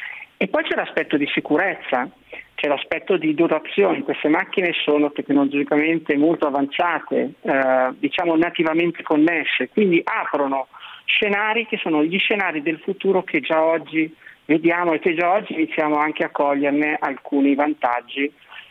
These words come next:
non ultimo, diciamo, la, la, il vantaggio ambientale e, eh,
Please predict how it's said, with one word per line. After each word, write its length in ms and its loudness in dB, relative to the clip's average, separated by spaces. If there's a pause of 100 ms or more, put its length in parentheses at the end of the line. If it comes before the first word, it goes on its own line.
(540)
non 200 4
ultimo, 460 4
diciamo, 400 0
la, 200 0
la, 280 2
il 200 4
vantaggio 920 0
ambientale 1080 0
e, 340 0
eh, 400 -2